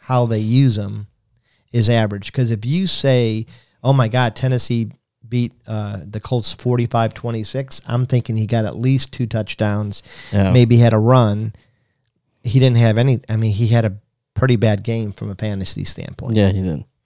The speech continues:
Speaker 2: Rivers outperformed him from a fantasy standpoint.
Speaker 1: Yeah, and Rivers, I mean, no matter what we wanna say bad about him, he has consistently looked pretty good, you know?
Speaker 2: Yeah. So let's go, uh, Arizona at New England.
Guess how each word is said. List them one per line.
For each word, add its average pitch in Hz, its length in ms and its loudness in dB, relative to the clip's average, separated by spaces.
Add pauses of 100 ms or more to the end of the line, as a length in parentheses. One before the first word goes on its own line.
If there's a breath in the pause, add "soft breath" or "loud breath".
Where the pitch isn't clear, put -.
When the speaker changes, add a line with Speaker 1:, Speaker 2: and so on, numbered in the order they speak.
(480 soft breath)
Speaker 2:
Rivers 110 440 4
outperformed 95 640 0
him 90 100 -4
from 87 220 -6
a 87 40 -8
fantasy 87 440 -6
standpoint. - 600 -10
Speaker 1:
Yeah, 101 200 -4
and 113 120 0
Rivers, 139 600 2 (120)
I 110 120 0
mean, 110 240 2
no 110 40 2
matter 110 240 2
what 113 160 2
we 131 80 2
wanna 123 220 4
say 123 260 2
bad 120 280 4
about 123 240 4
him, 120 220 0 (440 loud breath)
he 117 480 0
has 107 300 0
consistently 110 920 -2
looked 107 400 -8 (720)
pretty 107 200 -4
good, 101 360 -8
you 104 80 -14
know? 104 140 -6 (340)
Speaker 2:
Yeah. 90 100 -12 (440)
So 107 80 -4
let's 113 180 0
go, 120 220 4
uh, 110 280 6 (800)
Arizona 107 600 2
at 92 80 -4
New 98 180 -4
England. 92 460 -10